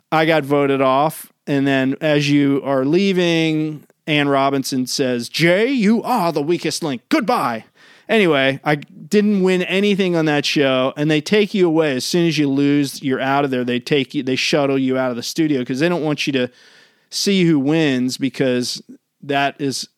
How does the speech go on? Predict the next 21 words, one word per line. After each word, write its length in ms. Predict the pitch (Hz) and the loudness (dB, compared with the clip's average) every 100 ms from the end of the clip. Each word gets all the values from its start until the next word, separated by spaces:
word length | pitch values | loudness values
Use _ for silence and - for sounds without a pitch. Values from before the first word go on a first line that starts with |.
| - | -6
a 80 | |
secret 480 | 127 - 202 - 135 | -2 0 0 0 0
until 280 | 131 123 139 | 0 -2 -2
the 160 | 123 113 | -2 -2
air 200 | 123 127 | -2 -4
date. 320 | 123 107 - - - - _ | -4 -8 -10 -20 -20 -20 _
Turns 300 | 220 214 190 | 0 2 2
out 220 | 190 185 | 2 2
that 220 | 180 180 | 2 0
show 760 | - - 190 165 143 143 170 156 | 0 0 2 2 2 0 -2 -4
that 240 | 147 139 | -2 0
I 200 | 135 135 | 0 0
lost 480 | 131 156 175 196 - | 0 0 2 0 -2
on, 280 | 143 131 131 _ - _ _ _ - | -2 0 -4 _ -20 _ _ _ -6
uh, 300 | 135 127 127 | -2 0 0
was 240 | 135 147 | 0 2
the 80 | 139 | 0
biggest 640 | 123 131 180 190 180 - | 0 0 2 2 0 -4
money-winning 1040 | 143 147 160 170 165 151 151 147 143 139 139 | -2 0 2 2 0 0 0 2 0 0 -2
show, 560 | - - 135 131 131 | -2 2 2 2 0
uh, 100 | - | -4